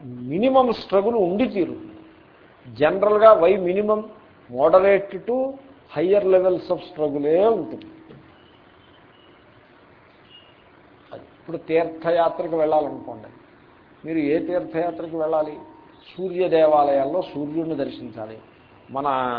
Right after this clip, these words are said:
తిరుమలగిరిలో ఉంది, దర్శించి రండి, మీకు తృప్తి కలగదు. స్ట్రగుల్ ఉండాలి దాంట్లో. అరసవల్లిలో ఉన్న సూర్యుడిని దర్శిస్తేనే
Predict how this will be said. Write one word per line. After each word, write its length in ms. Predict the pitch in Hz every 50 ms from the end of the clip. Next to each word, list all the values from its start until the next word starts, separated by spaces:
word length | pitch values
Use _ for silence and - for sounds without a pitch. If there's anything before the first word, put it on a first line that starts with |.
| 117 113 117 113 - -
తిరుమలగిరిలో 600 | 143 143 156 165 165 170 160 170 165 170 180 180
ఉంది, 200 | 165 165 165 165
దర్శించి 460 | 151 147 143 - - 170 165 170 160
రండి, 320 | 156 151 151 147 147 147 147 - - - - - - -
మీకు 200 | 147 156 151 147
తృప్తి 280 | 151 147 147 - - 170
కలగదు. 460 | 151 139 123 110 107 - - - - - _ _ _ - - - _ - _ _ _ - - - -
స్ట్రగుల్ 440 | - - - 156 160 180 214 262 254
ఉండాలి 320 | 226 208 190 175 160 -
దాంట్లో. 320 | 120 110 - - - - - - - - - - _ - _ - - - - - _ _ - - _ _ _ - _ - - - - - 127
అరసవల్లిలో 880 | 143 165 180 170 - - 185 180 180 175 180 180 185 196 208 214 220 226
ఉన్న 460 | 233 220 190 180 185 190 196 202 180
సూర్యుడిని 580 | - - 165 165 175 160 165 180 175 175 170 160
దర్శిస్తేనే 1000 | 151 156 143 147 - 170 156 - - - 160 156 156 165 190 233 285 330 330